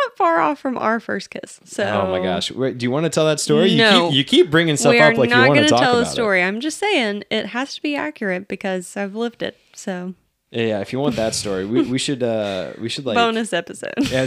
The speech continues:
Speaker 2: we should do a bonus episode where we, like, write a short story talking
Speaker 1: Oh my
Speaker 2: about our
Speaker 1: gosh.
Speaker 2: romance, like, in a fantasy context. That'd be great.
Speaker 1: Sure. <laughs>
Speaker 2: Anyway, they're playing chess, and he moves his high priestess,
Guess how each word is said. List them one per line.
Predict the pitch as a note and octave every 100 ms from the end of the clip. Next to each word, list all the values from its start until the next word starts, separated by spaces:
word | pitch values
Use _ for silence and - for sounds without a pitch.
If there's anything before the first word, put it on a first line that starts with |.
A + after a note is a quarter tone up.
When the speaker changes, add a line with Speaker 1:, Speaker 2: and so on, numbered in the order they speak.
| A#2+ C3+
Speaker 2:
we | C3+
should | D#3+
do |
a | B2
bonus | A#2 A#2+
episode | B2 - B2+
where | A2 G2+
we, | G#2 G#2+
like, | G2+ F#2 G2 -
write | G2 G2 F#2+
a | G2
short | - G2 F#2
story | - G#2+ G#2+ G#2+
talking | - F#2+ G#2+
Speaker 1:
Oh |
my | G2+
Speaker 2:
about | F#2+
our | F#2+ F#2+
Speaker 1:
gosh. | G#2
Speaker 2:
romance, | G#2+ G#2+ G#2+
like, | G#2
in | F#2+
a |
fantasy | F2 F#2 F2+ F#2 G#2
context. | G2+ G#2 G#2+ A#2 A#2+ - - -
That'd | -
be |
great. | - C2 - _ _ _ _ _
Speaker 1:
Sure. | - - - - - - - - - -
<laughs> | B3+ - _ _
Speaker 2:
Anyway, | D3+ E3 B2+ G#2+
they're | A2+ A2+
playing | D#3 C#3+ A#2
chess, | A2 F2+ - - -
and | A2 G#2+ G#2
he | -
moves | C3+ C3 B2+
his | A2+
high | - C3+
priestess, | C#3+ - B2+ - A2 A2+ -